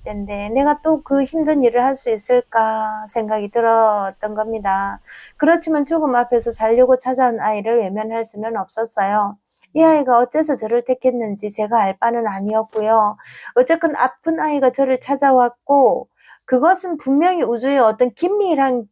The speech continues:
기의 작용, 상호작용일 것이라고 생각은 했죠. 예, 그러한 기의 작용으로 저를 찾아온 아이를 내치는 것은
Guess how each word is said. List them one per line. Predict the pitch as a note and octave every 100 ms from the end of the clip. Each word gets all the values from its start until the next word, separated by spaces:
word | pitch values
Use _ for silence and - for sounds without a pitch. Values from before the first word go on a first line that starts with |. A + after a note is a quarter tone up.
| _
기의 | - C#4+ D4 A3+ D#4 C4 G#3+
작용, | - B3 A#3+ A#3+ A3 G#3
상호작용일 | G#3 A#3 A#3 B3 C4 B3+ C4 B3 G3+ _ _ -
것이라고 | G#3 G3+ G#3+ F#3 G3
생각은 | A#3 G#3+ A3 A3+ G3
했죠. | A#3+ - G#3+ G3+ G3+ F#3+ G3 - - - -
예, | A3 G#3+
그러한 | G#3 C4+ C4+ B3 G#3+
기의 | B3+ C4+ C4
작용으로 | A#3 A3+ A3+ A3+ G#3 G#3
저를 | A#3 A3+ G#3+
찾아온 | A#3 A3+ A3+ G#3
아이를 | G3+ A3 G#3 G#3
내치는 | G3 F#3+ - B3+ A#3+
것은 | G3+ G3+ D4 D4+ C4 F#3